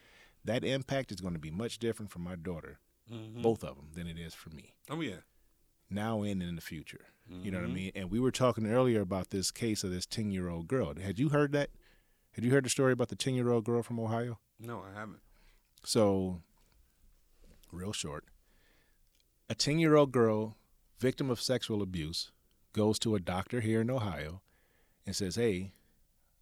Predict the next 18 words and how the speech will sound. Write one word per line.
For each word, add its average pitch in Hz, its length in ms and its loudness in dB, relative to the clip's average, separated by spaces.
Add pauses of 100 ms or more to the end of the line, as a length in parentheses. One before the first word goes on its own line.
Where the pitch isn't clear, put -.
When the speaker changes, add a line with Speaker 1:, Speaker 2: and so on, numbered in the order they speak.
(140)
Speaker 1:
I 87 60 -4
need 82 240 -6
an 82 60 -8
abort-," 82 300 -6
you 98 100 -4
know, 82 180 -4
her 95 120 -6
parents, 80 360 -6
whoever, 90 400 -6 (480)
"we 110 100 2
wanna 107 320 0 (840)
go 107 160 4
through 104 240 0
with 98 180 -2
an 98 100 -2
abortion 113 560 0
for 101 200 -2
our 92 300 -2